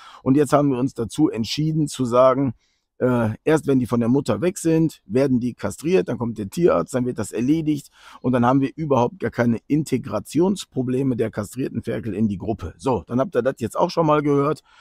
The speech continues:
und wisst, warum die jetzt immer noch als Eber rumlaufen. So, dann haben wir die Schweine jetzt auch angeguckt. Stine schnarcht, die schläft. Was haben wir sonst noch? Ich glaub, das war's erstmal. Wir werden auf jeden Fall jetzt, ähm,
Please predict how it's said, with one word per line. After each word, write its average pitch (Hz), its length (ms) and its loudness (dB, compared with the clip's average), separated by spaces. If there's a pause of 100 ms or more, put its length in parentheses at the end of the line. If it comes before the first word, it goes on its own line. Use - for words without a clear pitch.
(160)
und 127 220 2
wisst, 143 220 -4
warum 123 300 2
die 120 60 -4
jetzt 107 160 -6
immer - 140 -2
noch 110 120 -4
als 90 180 -4
Eber 107 180 -4
rumlaufen. 101 680 -2 (400)
So, 113 500 4 (800)
dann 127 100 -2
haben 131 160 2
wir 123 80 -2
die 117 140 -4
Schweine 127 280 2
jetzt 113 160 -4
auch 147 160 2
angeguckt. 156 680 -2
Stine 131 600 0
schnarcht, 117 500 -2
die 101 100 -6
schläft. 151 480 -6 (520)
Was 107 140 -6
haben 127 120 4
wir 127 80 0
sonst 131 300 -2
noch? 139 140 -2
Ich 104 120 -6
glaub, 127 200 -2
das 113 200 -6
war's 139 300 -4
erstmal. 113 580 -4 (260)
Wir 185 380 4
werden 180 320 4
auf 135 220 -2
jeden 180 340 0
Fall 165 480 4
jetzt, - 880 -4 (160)
ähm, 135 840 4